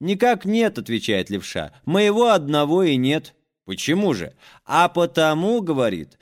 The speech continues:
что я мельче этих подковок работал. Я гвоздики выковывал, которыми подковки забиты.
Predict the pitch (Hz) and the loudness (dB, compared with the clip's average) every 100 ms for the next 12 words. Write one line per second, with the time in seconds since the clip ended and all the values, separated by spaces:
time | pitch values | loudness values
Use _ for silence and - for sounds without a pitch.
0 | _ - 165 180 208 196 214 226 - 208 | _ -6 0 2 2 2 2 2 0 -2
1 | 170 202 185 - 185 170 - 208 208 165 | -2 -2 -4 -4 -2 -4 -2 0 2 0
2 | 160 160 147 120 95 82 69 - - 139 | 0 -2 -2 -6 -6 -10 -12 -18 -6 0
3 | 220 170 147 185 233 196 131 135 135 131 | 2 2 -2 0 2 0 -2 -6 -4 -2
4 | 151 - 240 208 131 98 - - 156 160 | -2 -2 -2 0 0 -2 -6 -4 -4 0
5 | 196 180 147 156 - 214 220 - 151 185 | 0 0 0 -2 0 -2 0 -2 0 0
6 | 139 101 95 90 | -2 -4 -4 -6